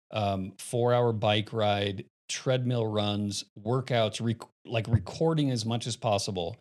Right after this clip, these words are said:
basically listening to music during the entire thing with those. Um, I was not wearing a heart rate monitor, but I was monitoring my heart through the watch. And end of the day, I'm,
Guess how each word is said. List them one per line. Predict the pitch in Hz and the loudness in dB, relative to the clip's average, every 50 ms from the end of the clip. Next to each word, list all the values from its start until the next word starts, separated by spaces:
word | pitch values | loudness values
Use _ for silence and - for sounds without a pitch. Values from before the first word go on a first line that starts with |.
| _ - - - _ _ _ _ _ - | _ -20 -20 -20 _ _ _ _ _ 2
basically | 135 160 160 - 160 147 | 2 4 4 2 0 0
listening | 127 117 131 131 - 127 117 110 107 | 2 2 2 0 0 0 0 0 2
to | 101 | 2
music | 104 107 113 107 101 98 98 - | 2 2 2 0 0 -2 -4 -4
during | - 113 107 104 98 95 - - _ _ _ _ - | -4 -4 -2 -4 -4 -6 -10 -14 _ _ _ _ -2
the | 113 107 | -2 0
entire | 101 95 - - - 127 123 120 117 110 101 | -2 -2 -4 -2 0 0 0 0 0 -2 -2
thing | 98 - - 117 107 104 101 | -4 -4 -4 -4 -2 -2 -2
with | 98 98 98 - | -4 -4 -6 -6
those. | 101 95 90 90 87 90 87 - - - _ _ _ _ _ - | -6 -6 -4 -4 -6 -8 -8 -12 -14 -16 _ _ _ _ _ -4
Um, | 104 104 101 95 | -2 -2 0 0
I | 98 101 | 0 0
was | 104 98 - | 0 0 0
not | 117 117 127 - | 0 -2 0 0
wearing | 123 120 117 107 | 0 0 0 0
a | 98 | 0
heart | 95 127 123 117 | 0 0 0 0
rate | 117 120 110 | -2 -4 -2
monitor, | 107 107 110 110 107 110 104 | -2 0 0 0 0 0 -2
but | 101 95 101 | 0 0 0
I | 98 | 0
was | 98 101 104 101 98 | 0 0 0 0 0
monitoring | 104 98 98 101 98 107 98 95 98 | -2 -4 -4 -4 -6 -6 -6 -6 -6
my | 95 95 | -6 -8
heart | 90 92 101 98 - - - | -6 -6 -6 -6 -6 -8 -8
through | - 139 147 151 | -4 -2 0 0
the | 139 | 0
watch. | 117 110 110 104 104 101 101 - - - - _ _ _ _ _ _ _ _ _ _ _ _ _ _ - | 0 2 2 4 2 2 0 -4 -6 -8 -10 _ _ _ _ _ _ _ _ _ _ _ _ _ _ 0
And | 131 127 123 123 123 123 120 120 120 120 120 117 117 117 113 110 127 - _ _ | 2 2 4 4 4 4 4 4 4 2 2 2 2 0 -2 -4 -6 -8 _ _
end | 156 147 151 156 151 135 | 0 2 2 4 4 2
of | 135 123 120 113 | 2 0 0 0
the | 127 117 | 0 0
day, | 110 110 123 117 117 120 117 117 113 113 | 0 2 4 4 6 6 6 4 4 2
I'm, | 107 110 113 113 113 | 0 0 -2 -4 -6